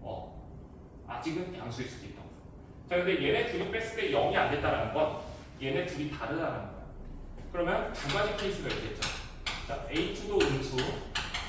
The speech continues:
에이삼도 음수일 때. 두 번째, 에이투는 아직 양수, 에이삼만 음수일 때. 이렇게 될 수 있다. 그쵸?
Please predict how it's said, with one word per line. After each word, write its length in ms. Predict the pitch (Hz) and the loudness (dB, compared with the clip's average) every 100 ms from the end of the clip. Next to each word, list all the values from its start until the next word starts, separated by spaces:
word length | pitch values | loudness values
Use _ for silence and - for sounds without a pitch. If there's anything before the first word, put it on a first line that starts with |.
| - | -2
에이삼도 680 | 127 143 143 139 170 - - | 0 0 0 2 2 2 2
음수일 360 | 139 143 143 - | 2 4 4 2
때. 580 | - - - - - - - - - - - - | 0 -4 -6 -10 -8 0 0 2 -2 -2 -2 0
두 100 | 151 | 0
번째, 320 | 156 151 - - - - - - - - | 2 2 2 2 2 0 -2 -4 -6 -2
에이투는 480 | 320 - - 196 | 0 0 0 0
아직 480 | 220 - - - 160 | 2 2 0 -2 2
양수, 520 | - 117 117 123 151 214 208 185 | 2 2 0 0 2 2 0 0
에이삼만 1080 | 185 - 202 208 196 185 220 240 247 - - | 0 0 0 0 0 2 4 4 2 -2 0
음수일 420 | 135 123 - 101 | 0 0 -2 -4
때. 60 | - - - - - | -6 -8 -10 -10 -4
이렇게 220 | 139 120 | -4 -2
될 120 | 110 | -4
수 120 | 107 | -4
있다. 160 | 107 95 - - - - - - - - - | -6 -8 -10 -10 -12 -12 -12 -10 -10 -10 -10
그쵸? 460 | - - - - | -6 -2 -2 -4